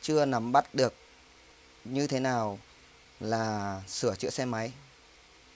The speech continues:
Thì mình sẽ có thể là chỉ cho anh một cách đầu tư đơn giản và có thể là nhanh thu hồi vốn về. Vẫn có liên quan đến xe máy thì anh có thể là mở một cái trạm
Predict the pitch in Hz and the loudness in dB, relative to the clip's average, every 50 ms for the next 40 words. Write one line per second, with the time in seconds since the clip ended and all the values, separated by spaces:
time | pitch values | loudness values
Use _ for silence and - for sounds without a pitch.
0 | - - - - - 101 104 107 107 104 110 110 107 - - 85 69 101 127 131 | -20 -20 -20 -14 -10 -8 -6 -6 -4 -4 -6 -6 -6 -4 -4 -4 -2 -2 0 0
1 | 135 131 127 127 110 - 120 120 - 127 113 107 104 104 104 104 104 101 101 101 | 0 0 0 -2 0 -2 -2 0 0 0 0 0 -2 -2 -2 -2 -2 -4 -4 -8
2 | - - - 127 107 98 107 107 113 123 123 110 101 - - 135 139 - - - | -8 -4 -2 -2 -2 0 0 0 0 -2 -2 -6 -6 0 2 2 2 2 -2 -14
3 | - - - 131 110 107 98 - 123 123 123 123 123 120 110 113 104 98 95 - | -14 -6 -2 0 0 0 0 -2 -2 0 0 0 0 0 0 -2 -2 -2 -4 -10
4 | - - - - - - - - 107 110 104 - 117 143 139 120 107 104 104 113 | -18 -20 -20 -20 -20 -20 -10 -6 -6 -4 -4 -4 -2 0 2 2 2 0 -2 -2
5 | 120 123 123 104 117 120 117 120 107 104 92 98 104 104 113 123 123 107 107 - | -4 -4 -2 -2 -4 -4 -4 -4 -4 -4 -4 -4 -6 -4 -4 -2 -4 -4 -4 -8
6 | - - - - - - - - - - - - - - - - - - - - | -16 -20 -20 -20 -20 -20 -20 -20 -20 -20 -20 -20 -20 -20 -20 -20 -20 -20 -18 -12
7 | - 113 127 127 82 - - - 135 131 135 135 131 120 131 127 123 117 110 - | 0 2 2 2 2 0 -2 0 0 2 2 0 0 2 0 0 0 -2 -4 -6
8 | 120 120 117 113 104 113 131 127 - - - - - - - - 107 110 113 117 | -6 -6 -4 -4 -4 -6 -8 -12 -18 -20 -20 -20 -20 -16 -8 -4 -2 -2 -2 -2
9 | 120 120 - 120 120 - 135 110 107 104 104 104 107 104 101 98 98 98 101 98 | -4 -4 -4 -4 -4 -4 -4 -4 -2 -2 -2 -2 -2 -4 -4 -4 -4 -6 -6 -6
10 | - 113 117 - 139 135 | -6 -6 -2 0 0 0